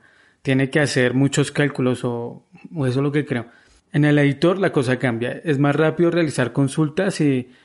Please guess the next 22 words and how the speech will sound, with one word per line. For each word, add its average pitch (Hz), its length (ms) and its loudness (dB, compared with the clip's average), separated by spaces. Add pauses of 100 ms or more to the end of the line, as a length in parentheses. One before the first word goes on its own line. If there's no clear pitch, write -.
(120)
encontrar 135 640 0
algo 139 200 2
concreto 131 380 -2
en 127 60 2
la 131 140 -2
cuenta. - 300 -8 (280)
Además 135 400 0
que 156 120 0
ya 151 140 0
dispone 156 460 0
algunos 151 340 0
filtros 147 480 -2
por 156 220 -2
defecto, 135 640 -2 (580)
lo 143 180 0
cual 131 540 0
resulta 147 380 0
mucho 151 240 0
más 151 160 2
rápido 151 460 0
y 143 80 -2
cómodo. 135 440 -2